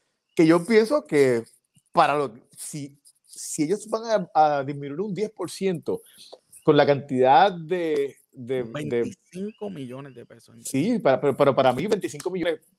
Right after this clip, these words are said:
Speaker 1: con la cantidad, si esa es la inversión y ellos van a tener ya esa gana-, esa, eh, esa ganancia o esa reducción de, de costo,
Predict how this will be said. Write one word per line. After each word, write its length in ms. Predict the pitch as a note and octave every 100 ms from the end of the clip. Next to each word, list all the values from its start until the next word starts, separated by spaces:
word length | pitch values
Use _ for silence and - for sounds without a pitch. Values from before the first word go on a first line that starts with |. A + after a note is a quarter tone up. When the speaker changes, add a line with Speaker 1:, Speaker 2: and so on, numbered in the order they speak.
| _ -
Speaker 1:
con 160 | C#3+
la 100 | C3
cantidad, 680 | B2+ B2+ - B2 B2+ D3 E3+
si 80 | D3
esa 140 | E3
es 40 | A3+
la 60 |
inversión 500 | F#3+ E3 - F3 C3
y 40 | A#2
ellos 180 | C#3 C#3+
van 180 | F3
a 40 | E3+
tener 200 | D#3+ E3+
ya 200 | C3+ D#3
esa 160 | E3+ D#3
gana-, 180 | C3+ B2+ C3
esa, 180 | C#3+ D3 C#3+ C3 A#2 G2+ _ _ _ _
eh, 280 | - A2+ A#2
esa 200 | A#2+ E3+
ganancia 360 | D#3 D3 E3 C3
o 80 | A2+
esa 140 | D#3
reducción 640 | D3+ D3 C3+ C#3+ - D3 C#3
de, 340 | C3+ A#2+ A2+
de 140 | A#2+
costo, 500 | B2+ F3+ - - G2+